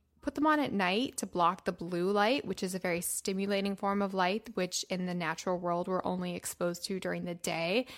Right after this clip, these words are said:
And blue light actually shuts off melatonin production. So it's basically like you're not gonna sleep. But that's why, like,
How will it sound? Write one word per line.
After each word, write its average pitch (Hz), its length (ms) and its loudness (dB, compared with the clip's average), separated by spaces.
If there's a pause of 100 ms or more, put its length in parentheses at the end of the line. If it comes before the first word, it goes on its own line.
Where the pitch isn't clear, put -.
(320)
And 185 260 2
blue 202 240 2
light 196 320 6
actually 170 560 0
shuts 180 380 2
off 175 200 4
melatonin 180 560 -2
production. 226 680 2
So 202 100 2
it's 196 100 2
basically 196 600 0
like 175 380 2 (760)
you're 190 140 2
not 175 280 2
gonna 175 220 0
sleep. 175 300 0
But - 60 0
that's 214 200 8
why, 233 120 12
like, 190 200 8